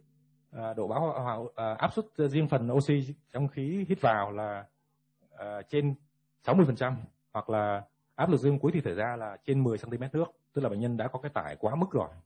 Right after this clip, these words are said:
Mình mà đưa thêm cái vật lý trị liệu vào là tăng tải quá mức thì chỉ có hại chứ không có lợi. Nên chúng tôi cho bệnh nhân được cái chế độ thấp hơn đã. Hoặc là nhịp thở quá nhanh trên bốn mươi lần một phút. Ngoài ra còn có những cái chống chỉ định tương đối mà chúng ta cần cân nhắc.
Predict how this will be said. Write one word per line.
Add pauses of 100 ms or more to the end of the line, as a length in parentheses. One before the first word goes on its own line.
(160)
Mình
mà (560)
đưa
thêm
cái
vật
lý
trị
liệu
vào
là
tăng
tải
quá
mức (100)
thì
chỉ
có
hại
chứ
không
có
lợi. (320)
Nên
chúng
tôi
cho
bệnh
nhân (600)
được
cái
chế
độ
thấp
hơn
đã. (340)
Hoặc
là
nhịp
thở
quá
nhanh
trên
bốn
mươi
lần
một
phút. (340)
Ngoài
ra
còn
có
những
cái
chống
chỉ
định
tương
đối
mà
chúng
ta
cần
cân
nhắc.